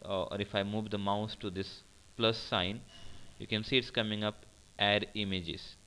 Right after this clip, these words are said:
or add image. So I will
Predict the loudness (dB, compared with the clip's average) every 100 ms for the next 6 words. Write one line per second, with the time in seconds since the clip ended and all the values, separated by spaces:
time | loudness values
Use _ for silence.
0 | -20 -20 -20 -20 -20 -18 -12 -2 0 4
1 | 2 2 -4 -4 -4 -6 -14 -20 -20 -20
2 | -18 -12 -2 4 4 4 0